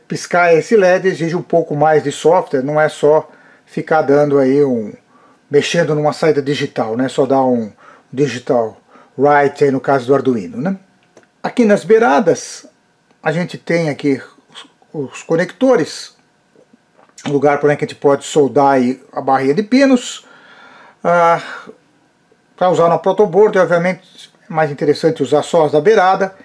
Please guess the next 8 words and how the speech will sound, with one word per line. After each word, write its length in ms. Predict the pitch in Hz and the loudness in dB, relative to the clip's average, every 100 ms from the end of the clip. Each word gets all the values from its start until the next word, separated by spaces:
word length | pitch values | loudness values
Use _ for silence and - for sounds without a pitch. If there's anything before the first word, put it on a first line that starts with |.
| _ _ _ | _ _ _
Ele 200 | 202 170 | -6 -4
tem, 240 | 151 170 | -2 -2
pra 140 | 165 156 | 0 -2
ter 140 | 160 | 0
mais 300 | 151 170 170 | 0 0 0
alguns 360 | 151 139 143 - | 0 -2 -6 -8
pinos 220 | 170 151 | -10 -2
adicionais, 680 | 143 - 156 143 139 - - | -2 0 -2 0 -4 -6 -16